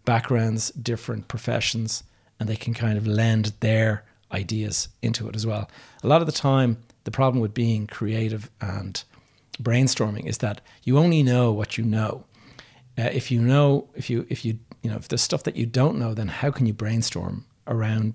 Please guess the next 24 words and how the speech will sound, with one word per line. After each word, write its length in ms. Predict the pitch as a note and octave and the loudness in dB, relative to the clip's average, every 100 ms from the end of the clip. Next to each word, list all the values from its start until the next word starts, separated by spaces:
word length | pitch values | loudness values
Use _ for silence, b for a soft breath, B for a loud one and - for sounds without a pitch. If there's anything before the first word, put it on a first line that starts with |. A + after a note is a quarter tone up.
| - | -6
that? 220 | - F2+ - _ | -6 -6 -8 _
That's 200 | B2 - | -4 -2
a 40 | |
black 320 | A2 A#2+ F#2+ - | -2 -2 -2 -4
hole, 260 | A2 G#2+ | -2 -2
eff-, 160 | G#2 - - | -4 -8 -10
effectively. 580 | A2+ A2 - A2 F2+ - b b b b _ _ _ _ _ - | -6 -6 -8 -12 -12 -14 b b b b _ _ _ _ _ -2
Now, 220 | B2+ A#2 B B | 0 0 B B
identifying 520 | B2 E3+ F#3 D#3+ D3 | 0 0 2 4 4
opportunities, 720 | C#3 B2 - C3+ B2+ A#2+ A#2 B B - | 2 0 0 2 2 2 0 B B 2
brainstorming 480 | E3 D3 D#3+ D3+ | 4 4 4 4
can 100 | C3 | 4
help 280 | A2+ A2+ A2+ | 2 2 0
you 200 | A2 G#2+ - - | -2 -2 -6 -10
identify 720 | A#2 A#2 A2 G#2+ G#2+ G#2 G2+ - b b b - | -4 -2 -2 -4 -4 -4 -6 -10 b b b -2
various 340 | B2 D3 B2+ | 4 4 4
investment 460 | A#2+ A2+ A#2 - A2 | 2 0 -2 -2 -4
opportunities 640 | G#2+ G#2+ - A2 A2 G#2 - | -6 -4 -4 -2 -2 -6 -6
that 200 | A2+ C#3 | -8 -2
might 360 | A#2+ B2+ - | 0 0 -2
not 280 | A#2+ A2 - | -4 -4 -6
be 280 | G#2+ G#2 - - | -8 -8 -10 -4
immediately 720 | A#2 A#2+ A2+ G#2+ F#2 G2+ G#2+ _ | -2 0 -2 -6 -6 -8 -10 _
obvious. 540 | A2+ A2 G2+ - - | -4 -4 -6 -8 -10